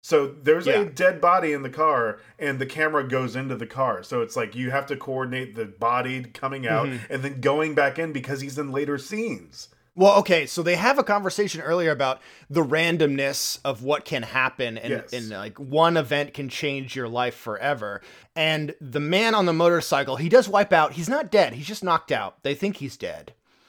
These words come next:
Speaker 2: Uh, and then Abhi brings him back to life. Like, he does C P R and he wakes up, but he's still really injured. They put him in the car. You forget about him for a long, long time until,
Speaker 1: Yeah.
Speaker 2: like,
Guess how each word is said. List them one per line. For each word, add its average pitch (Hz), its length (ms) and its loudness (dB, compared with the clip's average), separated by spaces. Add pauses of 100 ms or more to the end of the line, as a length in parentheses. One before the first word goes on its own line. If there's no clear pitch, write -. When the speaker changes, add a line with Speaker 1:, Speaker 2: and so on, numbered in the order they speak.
(320)
Speaker 2:
Uh, 123 420 0 (140)
and 170 200 2
then 175 420 4 (640)
Abhi 170 640 2
brings 185 440 0
him 226 160 2
back 185 200 6
to 175 100 -2
life. 156 240 4
Like, 135 140 -2
he 165 60 -6
does 185 160 0
C 196 120 -2
P 180 160 2
R 170 220 6
and 139 100 -2
he 156 60 -6
wakes 147 340 -2
up, 151 280 2
but 135 100 -8
he's 143 140 -10
still 175 180 2
really 143 220 0
injured. 123 280 -8 (160)
They 160 100 -2
put 277 160 0
him 370 80 2
in 359 40 0
the 320 80 -2
car. 180 440 6 (220)
You 190 100 -4
forget 220 380 4
about 180 220 6
him 160 140 -2
for 147 140 2
a 139 100 6
long, 135 440 2
long 117 240 -4
time 98 400 -8
until, 143 220 2
Speaker 1:
Yeah. 180 60 4
Speaker 2:
like, 156 220 2